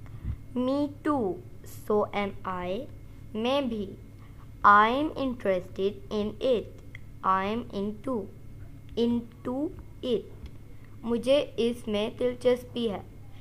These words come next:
देखो, नॉर्मल इंग्लिश के वर्ड, जुमले इतने लंबे लंबे होते हैं और एडवांस इंग्लिश में बहुत छोटे छोटे हैं, तो आप एडवांस इंग्लिश बोला करें आपसे।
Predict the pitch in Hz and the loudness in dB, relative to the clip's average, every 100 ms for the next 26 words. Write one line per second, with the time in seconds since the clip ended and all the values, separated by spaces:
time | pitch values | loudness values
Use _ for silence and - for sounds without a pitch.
0 | - - 254 262 311 - - - 233 226 | -12 2 2 6 4 4 -8 -6 0 4
1 | 220 214 240 262 - 254 254 262 - 269 | 4 4 2 0 0 -2 0 -2 4 6
2 | 262 208 190 190 - - 214 226 214 202 | 6 6 2 0 -4 -8 -2 0 0 0
3 | 190 196 - - - 247 240 - 277 269 | -2 -4 -12 -16 -10 -8 -8 0 2 4
4 | 202 196 185 180 180 180 175 185 190 185 | 4 4 0 0 0 0 -2 -2 -4 -4
5 | - - - - - 226 220 208 202 196 | -8 -14 -14 -12 2 4 6 4 6 6
6 | 202 240 - 233 226 196 190 208 220 233 | 4 2 -2 0 2 2 0 0 -2 0
7 | 233 240 233 208 202 196 196 185 180 180 | 0 0 0 -2 -4 -4 -4 -4 -6 -8
8 | - - - - 196 208 - - 208 214 | -12 -16 -12 2 4 4 0 -2 2 4
9 | 208 196 196 - 202 190 196 196 - - | 4 2 -2 -6 -6 -2 -2 -2 -10 -14
10 | - - - 190 190 185 180 180 180 - | -14 -14 -6 0 0 0 -4 -6 -8 -10
11 | - | -12